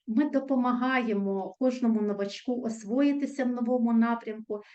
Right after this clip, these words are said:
І для нас, е, дуже важливо, щоб, е, нова людина швидко, е, вийшла на, е, високий результат. Ми зацікавлені одні в одних, навіть в паралельних структурах,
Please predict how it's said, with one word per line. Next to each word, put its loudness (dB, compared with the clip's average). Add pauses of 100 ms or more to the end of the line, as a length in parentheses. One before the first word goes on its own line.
(160)
І -4
для 2
нас, 2
е, 0
дуже 0
важливо, 0 (240)
щоб, -4
е, 2
нова 2
людина 2
швидко, -2 (360)
е, -4
вийшла 0
на, 2
е, -4
високий -2
результат. -4 (460)
Ми 4
зацікавлені 2
одні 4
в -2
одних, -2
навіть 2
в -20
паралельних 2
структурах, -2